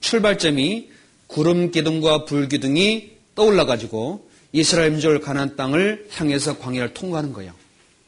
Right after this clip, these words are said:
다시 말하면 천국까지 갈 때까지의 과정이 이 세상이 바로 하나님 앞에 구원받은 성도가 성령의 인도를 받는 교회와 동일한 겁니다.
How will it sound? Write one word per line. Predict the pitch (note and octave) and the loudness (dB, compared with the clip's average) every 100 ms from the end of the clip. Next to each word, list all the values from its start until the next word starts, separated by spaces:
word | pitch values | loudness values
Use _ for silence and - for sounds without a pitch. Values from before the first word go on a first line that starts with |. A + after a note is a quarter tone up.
| _ _ _ _ _ _ _ _ _ | _ _ _ _ _ _ _ _ _
다시 | F#3 F3+ | 0 4
말하면 | G3 F#3 F#3 A3 A3 - - _ | 4 4 4 2 0 -8 -20 _
천국까지 | - A#3+ A3+ A3 A3 G3+ F#3+ | -2 2 2 2 2 2 0
갈 | D#3+ D#3+ E3 | 0 -2 0
때까지의 | F#3+ - F3 E3+ F3 | -4 0 0 0 -2
과정이 | B2+ C3+ D#3+ D#3 C3+ G3 - - - - | -4 -2 0 2 0 -4 -10 -20 -16 -4
이 | E3+ F3 | 0 0
세상이 | E3 - F3 F3 F3+ G#3+ A#3+ B3 - _ _ _ _ _ _ _ _ _ _ | 0 0 0 0 2 2 0 -4 -14 _ _ _ _ _ _ _ _ _ _
바로 | B2 D3 F#3 G3+ - - - - | -2 2 2 0 -6 -20 -20 -12
하나님 | - G#3+ G#3 G3+ G3 | -6 0 0 0 0
앞에 | F3+ D#3+ F3+ | -2 -2 -4
구원받은 | - C#3 D3+ E3 D#3+ D#3 D#3 | -4 0 2 2 0 0 0
성도가 | D3 - G#3+ G3 D3 D#3 F#3 G#3+ A#3 - _ _ _ | -2 -4 -4 0 2 4 4 2 -2 -16 _ _ _
성령의 | - - G#3+ G#3 G3 G3 | -6 -2 0 0 0 0
인도를 | D3+ D#3+ E3 E3 D#3 | 0 -2 0 0 0
받는 | C#3+ D3+ F3 - | 0 0 -2 -4
교회와 | - B2 C3 C3+ B2+ | -6 -4 -2 -4 -4
동일한 | B2 A#2+ A2 | -4 -4 -4
겁니다. | G2 F#2+ F#2+ A2+ | -6 -8 -10 -12